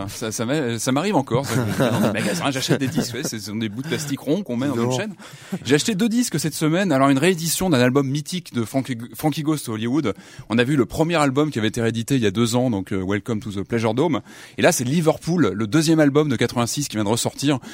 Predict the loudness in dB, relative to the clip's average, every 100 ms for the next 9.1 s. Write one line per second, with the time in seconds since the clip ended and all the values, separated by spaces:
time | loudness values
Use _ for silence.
0 | -8 -6 -2 2 2 2 0 0 0 -2
1 | -2 -4 -4 -2 2 2 2 2 0 0
2 | -4 0 0 0 0 2 2 2 0 -2
3 | -2 -4 -6 -10 -10 -14 -16 -8 -4 2
4 | 6 6 4 4 2 4 2 4 2 -2
5 | -18 -20 -4 0 0 -2 -4 -2 0 0
6 | 0 0 -2 2 4 6 4 2 0 2
7 | 2 4 2 0 2 2 2 0 -2 0
8 | 0 2 2 2 2 2 2 0 2 2
9 | 2